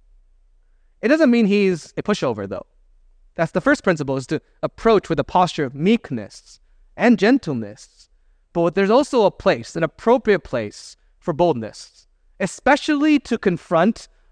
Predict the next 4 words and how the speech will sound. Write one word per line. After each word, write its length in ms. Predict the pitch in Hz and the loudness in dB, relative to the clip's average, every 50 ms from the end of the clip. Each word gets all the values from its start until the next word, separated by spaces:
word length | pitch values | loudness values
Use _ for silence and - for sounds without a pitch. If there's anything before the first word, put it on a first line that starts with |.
| _ _ _ _ | _ _ _ _
false 600 | - 214 202 220 220 - - - - - - - _ _ _ | 0 2 4 4 2 0 -4 -12 -18 -18 -20 -20 _ _ _
beliefs. 720 | 175 170 160 147 104 - - - - - - - - _ _ _ _ _ _ _ _ _ _ _ _ _ _ _ _ _ _ _ _ _ _ _ _ _ _ _ _ _ _ _ _ _ | -4 -2 -2 -2 -4 -6 -12 -20 -20 -20 -20 -20 -20 _ _ _ _ _ _ _ _ _ _ _ _ _ _ _ _ _ _ _ _ _ _ _ _ _ _ _ _ _ _ _ _ _
He's 180 | - 269 262 | 2 2 2
bold 540 | 156 175 240 277 220 147 107 92 - - - | 4 4 4 4 4 2 0 -4 -12 -18 -20